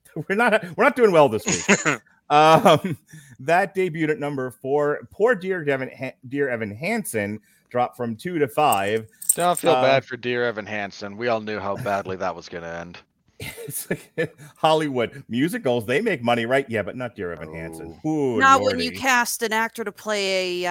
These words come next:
Speaker 4: uh, high school student who is clearly in his thirties.
Speaker 1: Yeah, we did
Speaker 3: Guy's
Speaker 1: a bit on
Speaker 3: hairli-,
Speaker 1: that last night.
Speaker 3: the guy's hairline is almost as bad as mine. <laughs>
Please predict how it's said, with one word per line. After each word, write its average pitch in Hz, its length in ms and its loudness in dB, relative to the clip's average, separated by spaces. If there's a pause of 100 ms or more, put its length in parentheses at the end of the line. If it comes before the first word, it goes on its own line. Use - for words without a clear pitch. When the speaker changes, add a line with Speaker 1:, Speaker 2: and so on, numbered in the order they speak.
Speaker 4:
uh, - 40 -6
high 226 180 -6
school 202 240 -8
student 180 380 -8
who 180 140 -6
is 180 120 -6
clearly 208 1040 -4
in 160 80 -4
his 160 220 -6
thirties. 143 680 -6
Speaker 1:
Yeah, 120 220 2
we 117 120 0
did 156 60 6
Speaker 3:
Guy's 202 180 6
Speaker 1:
a 110 60 0
bit 214 60 0
on 107 100 4
Speaker 3:
hairli-, 104 60 2
Speaker 1:
that 101 140 0
last 104 280 -4
night. 101 300 -2 (240)
Speaker 3:
the 160 80 -6
guy's 196 240 2
hairline 190 420 4
is 151 120 -10
almost 165 300 -4
as 135 80 -18
bad 151 220 0
as 117 160 -8
mine. 104 560 -2 (200)
<laughs> - 80 -14